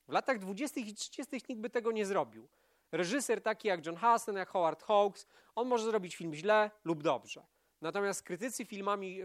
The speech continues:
filmowi i krytyczki filmowe w latach sześćdziesiątych i siedemdziesiątych zaczynają mówić tak, że tak samo jak możemy cię pochwalić za to, że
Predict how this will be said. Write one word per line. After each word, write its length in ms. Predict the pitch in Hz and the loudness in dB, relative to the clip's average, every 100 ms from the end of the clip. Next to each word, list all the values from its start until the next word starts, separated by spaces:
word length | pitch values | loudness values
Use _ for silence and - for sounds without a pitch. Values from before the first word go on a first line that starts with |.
| - | -12
filmowi 420 | - 180 202 185 | -10 -2 -2 -2
i 60 | 165 | -10
krytyczki 440 | 165 196 - 190 | -14 -14 -14 -12
filmowe 400 | 208 185 180 170 | -10 -4 -4 -2
w 20 | |
latach 260 | 165 160 - | -2 -4 -10
sześćdziesiątych 640 | 170 156 156 175 - - | -10 -10 -8 -8 -8 -14
i 40 | |
siedemdziesiątych 760 | 147 147 131 131 180 - 147 127 | -12 -10 -10 -2 -2 -2 -6 -4
zaczynają 500 | 165 - 185 196 185 | -6 -4 -4 -2 -2
mówić 380 | 175 165 165 - | -4 -6 -8 -10
tak, 320 | 127 101 _ _ _ _ _ - | -10 -12 _ _ _ _ _ -14
że 420 | 143 156 147 139 - _ - | -4 0 2 0 -2 _ -12
tak 160 | 143 | -4
samo 260 | - 269 254 | 4 4 4
jak 140 | 190 | 0
możemy 280 | 165 170 190 | -2 -4 -6
cię 120 | - | -8
pochwalić 640 | - 131 - 233 233 170 127 | -10 -10 2 6 4 2 -4
za 180 | 165 180 | -2 -2
to, 160 | 160 | -4
że 300 | 139 151 143 | -4 -2 -2